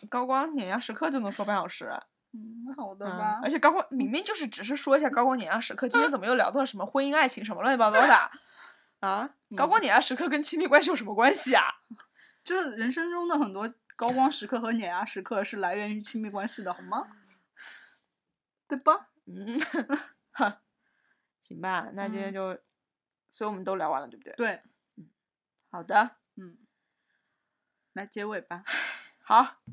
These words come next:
Speaker 1: 那今天的节目就先到这里，
Speaker 2: 嗯。
Speaker 1: 欢迎大家在网易云音乐、荔枝F M、喜马拉雅以及苹果的 Podcast 上面搜索订阅基金电台，并且关注我们的节目，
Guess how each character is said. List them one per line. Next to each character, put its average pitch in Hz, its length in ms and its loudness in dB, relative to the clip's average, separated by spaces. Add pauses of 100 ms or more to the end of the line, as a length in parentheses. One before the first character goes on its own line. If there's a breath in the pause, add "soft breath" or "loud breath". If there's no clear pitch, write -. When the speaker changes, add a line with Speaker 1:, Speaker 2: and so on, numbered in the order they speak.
(260)
Speaker 1:
那 196 400 -2
今 196 200 -12
天 208 140 -8
的 202 120 -4
节 190 120 -10
目 180 180 -12
就 185 300 -6
先 202 460 -6
到 196 320 0
这 170 240 -4
里， - 340 -14
Speaker 2:
嗯。 240 200 0
Speaker 1:
欢 196 200 -6
迎 196 80 -10
大 196 120 -8
家 196 420 -2 (480 loud breath)
在 196 320 4
网 185 200 -2
易 214 60 -6
云 208 180 -8
音 220 80 -6
乐、 233 360 2
荔 214 120 -6
枝 214 100 -10
F 202 240 -4
M、 196 220 -4
喜 208 160 -14
马 202 140 -4
拉 190 140 -2
雅 185 180 -2
以 131 60 -12
及 175 140 -16
苹 185 200 -16
果 180 160 -6
的 147 80 -10
Podcast 196 540 -6
上 196 140 -6
面 151 320 -12
搜 220 220 -6
索 156 220 -8
订 - 240 -14
阅 - 140 -16
基 - 160 -16
金 247 140 -8
电 233 140 -8
台， - 300 -6
并 202 180 -10
且 220 220 -4
关 202 180 -8
注 208 80 -10
我 180 60 -10
们 147 80 -20
的 - 80 -18
节 - 160 -16
目， 190 260 -6